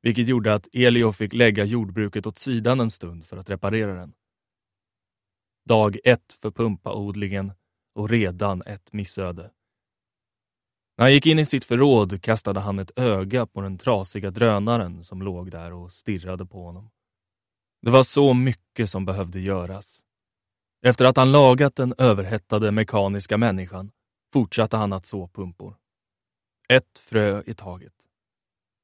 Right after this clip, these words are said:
Gräva ett hål, så fröet, täcka över. Upprepa. Ibland pausade han och drack vatten.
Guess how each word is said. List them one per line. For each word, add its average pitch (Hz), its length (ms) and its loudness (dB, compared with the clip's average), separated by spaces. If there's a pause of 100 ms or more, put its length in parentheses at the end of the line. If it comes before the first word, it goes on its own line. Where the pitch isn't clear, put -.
(300)
Gräva 110 320 4
ett 107 80 -2
hål, 117 400 -4 (380)
så 117 300 -2
fröet, 104 580 -2 (360)
täcka 110 260 -4
över. 90 380 -10 (840)
Upprepa. 92 560 -14 (1120)
Ibland 120 500 4
pausade 107 460 0
han 95 280 -4 (120)
och 101 120 -14
drack 95 240 -8
vatten. 82 380 -10